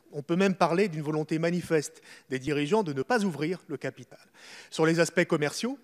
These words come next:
le bilan fin deux mille dix-huit montre que les engagements pris devant le tribunal il y a un an n'ont pas été tenus, faute d'une force commerciale suffisamment renforcée, renforcée dans un secteur concurrentiel et difficile. La situation dans laquelle s'est retrouvée l'entreprise semble donc aussi découler d'un défaut de gestion et de prise de décision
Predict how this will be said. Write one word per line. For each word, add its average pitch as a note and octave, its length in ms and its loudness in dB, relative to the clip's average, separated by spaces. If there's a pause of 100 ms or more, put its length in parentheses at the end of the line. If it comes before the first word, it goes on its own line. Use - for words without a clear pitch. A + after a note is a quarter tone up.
le C#3 140 -8
bilan D#3 440 0 (100)
fin F#3 440 4
deux C#3+ 80 -4
mille C#3 140 -4
dix-huit E3 320 -6
montre A3+ 240 -2
que F3+ 100 2 (140)
les E3+ 80 0
engagements F3+ 400 0
pris G#3 200 -2
devant D#3 220 0
le C#3+ 80 -2
tribunal D3+ 420 -4
il B2+ 60 -8
y A#2+ 40 -6
a A#2 40 -4
un D3+ 220 -2
an A#3 240 0
n'ont C3+ 100 -4
pas A3+ 160 -2
été E3 160 -2
tenus, D#3+ 360 0 (300)
faute - 440 4 (340)
d'une E3 280 -2
force F#3+ 320 2
commerciale D#3+ 500 -2
suffisamment C#3+ 680 -6
renforcée, C#3+ 680 -6
renforcée D3+ 440 -2
dans C#3 180 -6
un C3+ 100 -8
secteur E3+ 340 -6
concurrentiel C#3+ 680 -6 (360)
et C#3+ 100 -6
difficile. C#3 480 -12 (600)
La D#3 100 0
situation G#3+ 400 4
dans G#3 80 4
laquelle G3+ 300 4
s'est - 100 0
retrouvée E3+ 340 0
l'entreprise E3 460 0
semble E3+ 300 0
donc F#3 200 0
aussi F3 220 -2
découler E3 380 -2
d'un D3 120 -2
défaut C#3+ 260 -2
de D#3 40 -4
gestion F3+ 420 -4
et C3+ 60 -8
de B2+ 80 -6
prise A#3 300 2
de E3+ 80 2
décision D3+ 540 -6